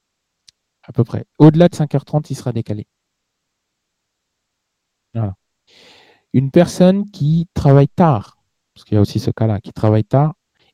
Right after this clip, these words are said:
il a jusqu'à deux heures trente pour dormir. Au-delà de deux heures trente, c'est très compliqué. Voilà.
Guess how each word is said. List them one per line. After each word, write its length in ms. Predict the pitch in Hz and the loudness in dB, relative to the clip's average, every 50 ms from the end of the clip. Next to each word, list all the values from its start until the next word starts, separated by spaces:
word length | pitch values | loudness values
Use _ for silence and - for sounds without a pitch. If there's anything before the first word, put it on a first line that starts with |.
| _ _ | _ _
il 200 | 180 147 147 151 | -4 -2 2 4
a 100 | 156 160 | 4 4
jusqu'à 500 | 156 - - 139 139 - _ - 147 151 | 4 4 0 -2 -2 -2 _ 2 2 2
deux 340 | 147 123 _ - 147 147 143 | 0 0 _ 6 6 8 6
heures 140 | 147 139 135 | 6 4 2
trente 500 | - - - 98 - - - - - _ _ _ _ _ _ | -8 -12 -12 -12 -12 -16 -20 -20 -20 _ _ _ _ _ _
pour 120 | - 104 | -8 -4
dormir. 360 | 98 104 92 90 92 85 _ _ _ _ _ _ _ _ _ _ _ _ _ _ _ _ _ _ _ _ _ _ _ _ _ _ _ _ _ _ _ _ _ _ _ _ _ | -4 -4 -8 -8 -14 -20 _ _ _ _ _ _ _ _ _ _ _ _ _ _ _ _ _ _ _ _ _ _ _ _ _ _ _ _ _ _ _ _ _ _ _ _ _
Au-delà 280 | - 131 120 127 147 147 | 0 2 4 4 2 2
de 60 | 131 | 4
deux 220 | 117 127 131 123 | 4 4 4 6
heures 140 | 127 120 - | 4 2 0
trente, 440 | - - - 120 135 147 - - _ _ _ _ _ _ | -2 -8 -6 -4 -6 -6 -6 -14 _ _ _ _ _ _
c'est 180 | _ - - _ _ | _ -20 -20 _ _
très 140 | - 139 135 | -8 -8 -8
compliqué. 420 | - 127 - - 110 - - - _ _ _ _ _ _ _ _ _ _ _ _ _ _ _ _ _ _ _ _ _ _ _ _ _ _ _ _ _ _ _ _ _ _ _ _ _ _ _ _ _ _ _ _ _ _ _ _ _ _ | -8 -12 -16 -16 -20 -20 -20 -20 _ _ _ _ _ _ _ _ _ _ _ _ _ _ _ _ _ _ _ _ _ _ _ _ _ _ _ _ _ _ _ _ _ _ _ _ _ _ _ _ _ _ _ _ _ _ _ _ _ _
Voilà. 220 | - 110 107 95 | -6 -6 -6 -6